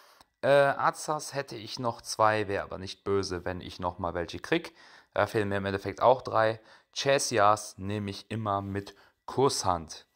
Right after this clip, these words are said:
So, nachher für die, äh, Tauscherei, ähm, nehme ich gern noch die ein oder andere Aegina-Kopie mit, wenn ich im grünen Feld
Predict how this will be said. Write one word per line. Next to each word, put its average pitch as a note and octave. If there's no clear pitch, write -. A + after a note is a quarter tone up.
So, G2+
nachher G2+
für D3
die, A2+
äh, G2
Tauscherei, G#2+
ähm, G2+
nehme A#2
ich A2
gern A#2
noch A#2
die G2+
ein A2
oder F#2+
andere G2+
Aegina-Kopie D#3+
mit, C#3
wenn G#2+
ich -
im F#2+
grünen C#3
Feld A#2+